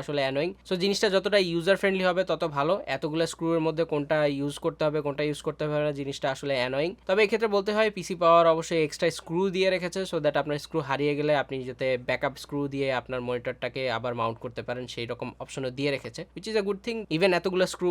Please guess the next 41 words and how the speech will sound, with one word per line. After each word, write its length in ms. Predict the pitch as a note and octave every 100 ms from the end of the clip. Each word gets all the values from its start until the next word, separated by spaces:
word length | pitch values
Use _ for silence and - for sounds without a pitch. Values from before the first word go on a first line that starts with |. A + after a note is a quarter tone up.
| E3
মাউন্ট 200 | D3+ E3 -
করাটাও 320 | E3 E3 E3+ D3
আসলে 200 | D#3 D3
একটু 140 | C3+ D3 B2+
ঝামেলার 320 | B2+ C#3 C3 A#2
আর 60 | A#2+
কি 60 | A2+
বলা 120 | A2 A2
চলে। 120 | - - F#3+
থার্ড 140 | G3
পয়েন্ট 160 | B3 A#3+
যেটা 120 | B3 B3
বলতে 120 | A#3 A#3+
হয়, 80 | A3+
সেটা 140 | G#3 G3+
হচ্ছে 160 | F#3+ G3+
এর 60 | F3 D3+
ওএসডি 260 | D#3 E3 F#3+
কন্ট্রোল, 260 | G3 F#3+ G#3 E3
যেটা 160 | D#3+ D#3+
সবচেয়ে 280 | E3+ D3 F#3 E3+
বেশি 140 | F3 D3+
ডিসঅ্যাপয়েন্ট 400 | D3 D3+ D#3+ D#3 E3+
করেছে 240 | D#3 E3+ D3+
আমাদের। 240 | D3+ E3+ G#3 - C3+
এর 60 | D3 F3
ওএসডি 300 | F3+ E3 G3
সেটিংসটা 400 | G3 F#3+ F#3 - F3 C3+
আরো 120 | C#3+ C#3+
বেশি 140 | D3+ -
পলিশড 280 | C#3 C#3+ -
হলে 120 | D#3 D3 C3+
ভালো 120 | C3+
হতো, 160 | C#3 D#3 D#3 D3
যেটা 240 | B2+ C#3+ C#3 C#3 C#3
খুবই 160 | D3+ D#3 C3+
জেনেরিক 340 | D3+ D#3 D#3+ E3+
লাগে 200 | D#3 D#3+ F3 D3+
এবং 120 | D3 - D3+
অনেক 140 | D#3 -
সেটিংসই 380 | D#3 D#3+ E3+